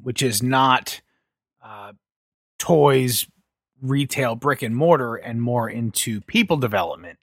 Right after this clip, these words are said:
Here's the problem. If you bring on thirty-three thousand <laughs> displaced people, if you bring on thirty-three thousand displaced people and just take over the footprint, you lack vision, top-down culture.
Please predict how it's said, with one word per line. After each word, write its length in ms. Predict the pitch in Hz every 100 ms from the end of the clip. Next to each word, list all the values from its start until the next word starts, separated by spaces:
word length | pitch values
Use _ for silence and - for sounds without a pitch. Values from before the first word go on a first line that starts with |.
| _
Here's 360 | - 254 269 214
the 100 | 214
problem. 540 | - - 120 - - - _ _ _
If 280 | 240 294 -
you 180 | 247 254
bring 260 | 196 202 185
on 280 | 165 160
thirty-three 520 | 147 175 190 185 180 180
thousand 600 | - 147 135 143 165 139
<laughs> 0 |
displaced 560 | 185 - 233 240 214
people, 440 | - 180 - - - _ _ _
if 220 | 226 269
you 120 | 302 269
bring 240 | 254 233
on 160 | 208 185
thirty-three 480 | 202 196 202 208
thousand 440 | 190 185 165 151 147
displaced 480 | 170 - 196 180 -
people 400 | 170 147 147 143
and 180 | 143 156
just 300 | 202 220 - _ _ _ _ _ _ _
take 300 | - 262 254
over 640 | 214 226 226 147 98 78 _ _ _ _ _ -
the 80 | 170
footprint, 580 | 220 208 - 135 92 _ _ _ _
you 320 | 117 151 208
lack 680 | 185 170 196 160 139 - - _ _ _
vision, 580 | 131 208 269 160 87 73 _ _ _
top-down 680 | - 175 - - 156 156 180
culture. 540 | - 247 269 - -